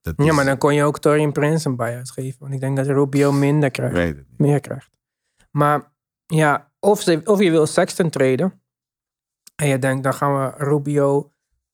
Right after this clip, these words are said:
Speaker 2: voor wat ervaring met onze centers, een beetje pick-and-roll loops of zo. We traden Sexton voor een wing. Misschien hebben ze een, eh,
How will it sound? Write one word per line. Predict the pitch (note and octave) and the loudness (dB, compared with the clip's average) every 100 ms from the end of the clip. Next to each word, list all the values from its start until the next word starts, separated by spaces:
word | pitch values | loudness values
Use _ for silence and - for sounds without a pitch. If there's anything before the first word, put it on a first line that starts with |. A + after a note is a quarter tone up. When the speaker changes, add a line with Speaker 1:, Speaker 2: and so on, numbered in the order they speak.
| _ | _
Speaker 2:
voor | - D#3 | -4 0
wat | C#3 C3+ | 0 0
ervaring | D3 - D3 C#3 C#3 C#3 | -4 0 0 2 2 0
met | C3+ C#3 | -2 -2
onze | C3+ C3 | -4 -4
centers, | C3+ D3+ C#3+ C#3 C#3+ C3+ | -2 0 0 0 -2 -2
een | B2+ | -2
beetje | C3 - - | -4 -6 -6
pick-and-roll | C3+ C3+ C3 C3+ C3 | -4 -2 -2 0 0
loops | C3 D3 C#3 - | 0 0 0 -2
of | C3+ | -4
zo. | - C3+ B2+ | 0 0 0
We | C3+ | -2
traden | - C3+ B2+ | -2 -2 -2
Sexton | - C#3 - C#3+ | -2 -2 -2 -4
voor | B2 C#3+ | -4 -2
een | C3+ | -2
wing. | B2+ C#3 E3 | 0 0 0
Misschien | E3 - A#2+ | -2 -2 -2
hebben | B2 D3 | -2 -2
ze | - | 0
een, | G#3+ G#3 | 2 2
eh, | E3 | 2